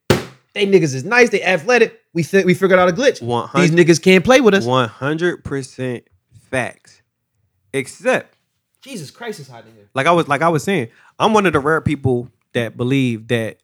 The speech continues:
Speaker 2: I think the best season, 'cause even it's some people that saying that Russ having his best season this year. I believe the best season that he had was the,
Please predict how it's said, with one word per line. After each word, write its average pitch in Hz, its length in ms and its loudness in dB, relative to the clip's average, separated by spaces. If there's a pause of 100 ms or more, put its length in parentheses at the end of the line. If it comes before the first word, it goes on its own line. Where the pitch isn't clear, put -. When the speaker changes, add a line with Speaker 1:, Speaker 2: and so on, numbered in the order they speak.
(180)
Speaker 2:
I 202 140 2
think 151 340 -4
the 117 80 -8
best 131 300 0
season, 127 240 0
'cause 127 160 -4
even 180 220 -2
it's 170 120 -2
some 135 120 -2
people 139 180 -2
that 120 120 -2
saying 120 180 -6
that 110 80 -6
Russ 143 180 -4
having 117 240 -8
his 110 120 -8
best 120 200 -6
season 110 240 -10
this 185 220 -6
year. 98 160 -18 (340)
I 165 160 2
believe 170 300 -2
the 127 80 -6
best 135 240 -2
season 131 160 -10
that 123 80 -4
he 127 140 -8
had 151 280 -2
was 117 200 -4
the, 117 160 -8